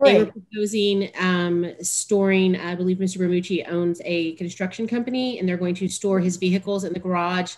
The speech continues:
Speaker 1: and then put in a small office for his business. And then they would have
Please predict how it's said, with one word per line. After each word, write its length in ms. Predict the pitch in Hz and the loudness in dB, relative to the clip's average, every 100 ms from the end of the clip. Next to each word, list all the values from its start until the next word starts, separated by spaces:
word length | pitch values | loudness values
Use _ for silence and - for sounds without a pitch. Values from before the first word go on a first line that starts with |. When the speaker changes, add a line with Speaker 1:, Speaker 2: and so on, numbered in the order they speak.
| - - _ _ | -18 -20 _ _
Speaker 1:
and 100 | 196 | 2
then 140 | 180 180 | 4 4
put 80 | 190 | 4
in 140 | 185 | 2
a 60 | 180 | 0
small 500 | - 190 180 - - | -2 0 0 -2 -2
office 420 | 170 185 196 185 | 0 0 -2 -4
for 100 | 180 | -2
his 200 | 170 185 | -2 -2
business. 680 | - 185 190 202 208 - - _ _ _ _ - - 214 | -2 -2 0 0 0 -2 -6 _ _ _ _ -20 -8 0
And 80 | |
then 80 | 190 | 2
they 120 | 180 | 4
would 140 | 185 180 | 4 2
have 500 | 180 175 170 170 | 2 4 2 0